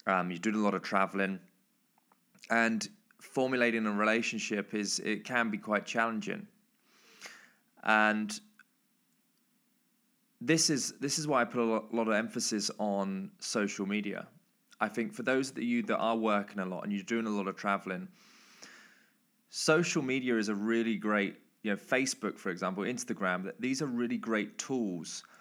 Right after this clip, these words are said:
to have to keep the relationships overseas, um, going. You know, you can communicate to each other wh-, uh, what you guys are doing, you know, through pictures. Um, you know, so it's, it's just like a very interactive phone book, isn't it? So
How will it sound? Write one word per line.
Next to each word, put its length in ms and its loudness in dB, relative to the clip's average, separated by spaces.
to 220 0
have 400 2
to 180 -6
keep 340 -4
the 80 -2
relationships 760 -2
overseas, 760 -2
um, 520 0
going. 320 0
You 60 -4
know, 60 0
you 100 0
can 140 -8
communicate 680 -4
to 180 -2
each 160 -6
other 180 -2
wh-, 680 -12
uh, 180 -2
what 180 -6
you 100 -8
guys 240 -2
are 40 -12
doing, 360 -2
you 100 -4
know, 60 -6
through 160 -14
pictures. 640 -4
Um, 480 4
you 80 -8
know, 100 -2
so 160 -4
it's, 220 -2
it's 220 -8
just 200 -6
like 140 -10
a 40 -10
very 340 0
interactive 720 -4
phone 340 -6
book, 240 -14
isn't 180 -8
it? 140 -12
So 260 0